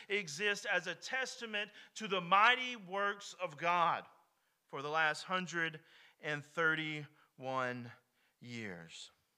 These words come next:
And that as we drive by it, we may remember some good times at V B S and some great times at R A's and G A's and some nice pictures.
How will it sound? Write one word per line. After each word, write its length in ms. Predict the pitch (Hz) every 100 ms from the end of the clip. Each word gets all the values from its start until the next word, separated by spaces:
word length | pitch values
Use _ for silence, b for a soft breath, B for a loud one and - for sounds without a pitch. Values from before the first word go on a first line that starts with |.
| _ _ _ _ _ _ _ _ _ _ _ _ B B
And 160 | 180 185
that 140 | 190 170
as 440 | 214 240 262 202
we 220 | 196 214
drive 520 | 180 202 190 190 170 147
by 280 | 185 196
it, 340 | 160 104 - - _ _ _ _ _ _ _ _ _ _ _ b b
we 140 | 175 214
may 180 | 220 220
remember 540 | 214 202 214 208 220
some 220 | 214 185
good 280 | 160 208 190
times 480 | - 202 196 190 165
at 160 | 147
V 180 | 143 196
B 200 | 190 185
S 360 | 175 165 139 -
and 100 | 139
some 260 | - 135 B B B
great 360 | 147 190 208 202
times 420 | 190 190 185 170
at 80 | 160
R 340 | 160 170 160
A's 360 | 147 139 131 135
and 120 | 131
G 300 | 127 160 143
A's 300 | 127 117 113
and 100 | 123
some 300 | - 127 120 b b b
nice 380 | 151 160 165 -
pictures. 720 | - 165 151 123 95 - -